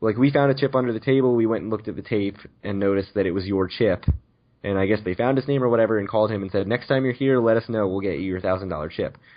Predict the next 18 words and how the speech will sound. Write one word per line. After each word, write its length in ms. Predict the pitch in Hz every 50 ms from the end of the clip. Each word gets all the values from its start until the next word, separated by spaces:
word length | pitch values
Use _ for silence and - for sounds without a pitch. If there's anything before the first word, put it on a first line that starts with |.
| - _ _
which 180 | - 107 104 -
I 400 | - - 170 190 190 180 180 175 175
thought 260 | - 156 151 139 110
was 160 | 92 123 - - _
pretty 840 | _ - - 151 151 139 143 - 147 139 135 135 135 131 131 131 127 120
amazing. 680 | 104 123 123 120 117 117 101 - 82 76 76 82 95 - -
I 100 | - 98
mean, 320 | 101 107 107 104 104 101 92
just, 240 | 95 107 101 - - _ - _ _ _ _ _ _ _ _ _ _ _ _ -
hey, 280 | 120 127 131 120 104
like, 180 | 95 95 92 -
how 160 | 127 120 120
lucky 300 | 110 113 113 - 110 104
is 80 | 95 95
that 180 | 104 104 107 104
guy 160 | 104 98 95 95
that 80 | 92
it 120 | 92 -